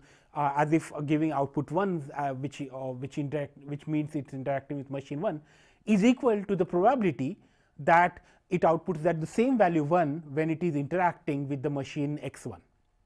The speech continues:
Okay? Uh, but in many situations, we cannot achieve this perfect guarantee. And what we settle with is known as a computational indistinguishability, where we say that instead of these two probability being equal, we say that they are actually,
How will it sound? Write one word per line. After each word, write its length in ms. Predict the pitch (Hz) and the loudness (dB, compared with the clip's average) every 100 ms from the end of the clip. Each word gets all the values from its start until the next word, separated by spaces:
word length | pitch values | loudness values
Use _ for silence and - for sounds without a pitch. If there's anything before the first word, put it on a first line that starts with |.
| _ _ _ _ _ - | _ _ _ _ _ -12
Okay? 300 | 143 262 - _ _ - _ _ _ | -8 -8 -10 _ _ -20 _ _ _
Uh, 300 | - 185 190 | 2 4 6
but 180 | 180 208 | 4 4
in 160 | 233 214 | 4 2
many 220 | 220 285 | 4 2
situations, 680 | 302 247 254 240 254 220 190 | 2 2 2 0 0 -2 -2
we 180 | 196 | -4
cannot 400 | 190 196 190 247 - | -2 -4 -4 -6 -8
achieve 300 | 160 214 185 | -6 -2 -2
this 120 | 185 | -2
perfect 380 | - 156 - 151 | -2 -2 -2 -2
guarantee. 440 | 131 113 104 - - _ _ _ - | -2 -4 -8 -16 -20 _ _ _ -4
And 160 | 165 | 0
what 180 | 175 180 | 0 0
we 60 | 220 | -2
settle 400 | - 185 294 240 | 0 -2 -2 -2
with 160 | 202 - - _ | -4 -6 -20 _
is 120 | 185 175 | 0 2
known 220 | 185 196 | 4 4
as 220 | 196 170 - | 2 0 -2
a 100 | 165 | -2
computational 640 | - 175 214 202 196 196 165 | 0 -2 -2 -4 -2 -2 -2
indistinguishability, 920 | 139 127 - 120 110 - 95 - _ _ _ _ _ _ | -2 -6 -8 -14 -14 -14 -20 -20 _ _ _ _ _ _
where 300 | 135 175 196 | 0 4 6
we 140 | 185 208 | 4 0
say 180 | - | 0
that 240 | 269 220 196 | 2 2 2
instead 340 | 175 185 233 | -2 -4 0
of 200 | 220 202 - - - | 0 0 -6 -18 -8
these 360 | 147 190 190 | 0 2 2
two 120 | - | 0
probability 520 | 208 175 180 202 190 190 | 0 2 2 2 -2 -2
being 260 | 170 175 - | -2 -4 0
equal, 500 | 269 302 160 131 220 - _ _ - | 0 2 0 0 -2 -8 _ _ -8
we 100 | 160 | -4
say 220 | - 226 | 0 2
that 320 | 190 190 170 | 4 4 2
they 160 | 180 190 | 0 2
are 180 | 190 | 0
actually, 560 | 180 170 - 185 190 | -2 -4 -4 -2 -2